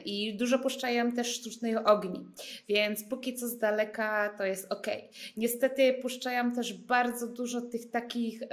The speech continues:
wybuchowych, co tylko robią hałas, a efektu od tego nie ma. I oni mają jakiś taki zwyczaj, że generalnie praktycznie każda rodzina wychodzi przed dom i to robi, więc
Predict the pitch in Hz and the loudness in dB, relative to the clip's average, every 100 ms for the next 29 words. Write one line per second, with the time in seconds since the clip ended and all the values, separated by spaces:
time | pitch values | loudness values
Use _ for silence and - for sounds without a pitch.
0 | 185 220 240 254 247 262 233 247 - 226 | -2 0 0 -2 0 0 0 -2 0 2
1 | 226 226 - - 320 285 254 233 233 233 | 2 0 -2 2 4 6 6 6 2 2
2 | 190 190 277 - 214 214 214 240 240 220 | 6 6 6 4 0 0 -2 -6 -4 -6
3 | 220 202 208 196 220 294 - - - - | -6 -6 -4 -2 0 -2 -4 -12 -14 -16
4 | - 190 269 302 294 285 277 269 - - | -2 6 8 10 8 6 4 -2 -8 -8
5 | 262 233 233 262 277 262 254 - 240 226 | -8 -4 2 2 2 2 2 0 -2 0
6 | 247 262 285 285 285 269 - 277 262 254 | 2 4 4 4 4 0 -6 -4 -2 -2
7 | 277 262 254 240 240 247 240 220 220 240 | -2 -2 0 0 0 -2 -4 -6 -6 -6
8 | 226 190 214 220 220 196 170 - - 220 | -6 -2 -2 -2 -2 0 0 -4 -8 -6
9 | 220 220 220 | -4 -4 -4